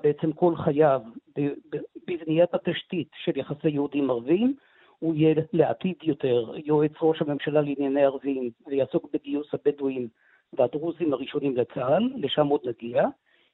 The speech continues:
יצחק חנקין, אותו דבר, בעצם, אה, מעורב כבר מילדותו, אפילו לא מנערותו, בתגרות האדמה הקשות בין יהודים לערבים, כדי אכן להחזיק בקרקע היהודית שנקנתה על ידי, אה,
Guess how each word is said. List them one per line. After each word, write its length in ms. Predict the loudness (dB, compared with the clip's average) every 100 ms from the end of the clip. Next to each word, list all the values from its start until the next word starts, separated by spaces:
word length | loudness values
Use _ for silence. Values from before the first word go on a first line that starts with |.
| _ -20
יצחק 400 | -8 0 0 0 2
חנקין, 540 | 2 2 2 2 2
אותו 280 | -2 0 2
דבר, 500 | 4 4 4 6 4 2 0
בעצם, 520 | 0 0 -2 0 0 0 -2
אה, 240 | 0 2 2
מעורב 460 | 0 2 4 6 4 0
כבר 320 | 2 4 6
מילדותו, 720 | 4 4 4 2 4 6 6
אפילו 340 | 4 -2 0
לא 160 | 2 4
מנערותו, 800 | 4 6 4 2 2 2 4 0 -4 _ -20 _ _ _
בתגרות 600 | 0 0 -2 2 4 6
האדמה 460 | 6 6 4 6 4
הקשות 480 | 2 0 2 0 2
בין 160 | 2
יהודים 380 | 2 -2 -2 2
לערבים, 720 | 4 6 4 2 2 2 0 -2
כדי 540 | -6 0 2 2 0 -2
אכן 320 | 0 2 2
להחזיק 540 | 2 2 0 -2 -6 -2
בקרקע 420 | -2 2 2 4 2
היהודית 440 | 4 0 -2 -6
שנקנתה 600 | -2 -4 -2 -2 2 4
על 120 | 4
ידי, 420 | 2 2 2 4
אה, 60 | 2